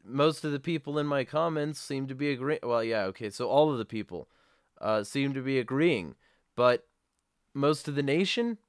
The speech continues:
nah, they, they just wanna perpetuate the same shit that they've always been perpetuating. Whatever makes their side look good at that moment, they will, they will perpetuate that, regardless of how it affects the future,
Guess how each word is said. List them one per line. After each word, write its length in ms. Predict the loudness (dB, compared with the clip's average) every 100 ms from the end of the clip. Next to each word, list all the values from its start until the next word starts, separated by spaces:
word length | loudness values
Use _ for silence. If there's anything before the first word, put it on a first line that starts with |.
| _ -6
nah, 280 | 2 4 4
they, 200 | 2 -2
they 160 | -2 -4
just 220 | -6 -4
wanna 200 | -4 -4
perpetuate 640 | -8 -2 -2 -2 -6 -6
the 100 | -8
same 420 | -10 -6 -4 -4
shit 380 | -4 -2 -2 -4
that 140 | -8 -4
they've 220 | -2 0
always 320 | -2 -2 -6
been 180 | -8 -8
perpetuating. 800 | -6 -4 -4 -2 -4 -4 -8 -14 _ -20 -20 _
Whatever 320 | 2 6 6 6
makes 260 | 4 2
their 320 | 4 6 6
side 440 | 4 4 6 6 2
look 320 | -2 -4 -4
good 260 | 2 2 2
at 160 | -2
that 240 | 0 0 0
moment, 460 | -2 -2 -4 -8 _ _ _
they 100 | -4
will, 320 | -2 0 0 0
they 220 | -2 0
will 320 | 0 0 -2 _ _ _
perpetuate 800 | -2 0 2 0 2 2 2 2
that, 380 | 6 6 4 -4 _ _ _ _ _
regardless 600 | -4 6 8 8 6 2 0
of 160 | -4
how 360 | -2 4 4 4
it 80 | 0
affects 440 | 0 0 0 -4
the 100 | -12
future, 520 | -2 -2 -2 -6 -10